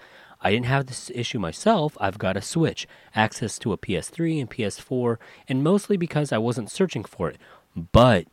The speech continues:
if you are, hypothetically, looking for a Nintendo Switch emulator, don't. They do not exist at the moment.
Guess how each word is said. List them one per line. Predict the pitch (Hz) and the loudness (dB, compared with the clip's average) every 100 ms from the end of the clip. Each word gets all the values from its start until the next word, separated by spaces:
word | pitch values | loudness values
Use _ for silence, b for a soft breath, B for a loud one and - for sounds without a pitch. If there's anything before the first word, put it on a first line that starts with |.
| b _ | b _
if | 104 - | -8 -4
you | 104 98 | -2 0
are, | 120 131 117 | 2 2 2
hypothetically, | 110 113 104 90 - 135 135 123 113 95 101 B _ | 0 0 0 0 -2 2 2 2 0 0 -2 B _
looking | 117 - 127 | -2 0 -4
for | - 107 | -4 -4
a | |
Nintendo | 95 85 107 87 | -4 -4 -2 -2
Switch | 80 - 135 98 | -2 2 2 2
emulator, | 95 90 90 90 92 B B 90 | 0 0 0 0 -2 B B -2
don't. | 95 107 85 - - b b 107 | 4 6 6 0 -12 b b -4
They | 90 | -2
do | 85 110 | 0 0
not | 135 147 | 2 0
exist | 127 110 113 - | -2 -2 -2 -2
at | 95 | -4
the | 85 | -2
moment. | 80 67 62 | -4 -6 -8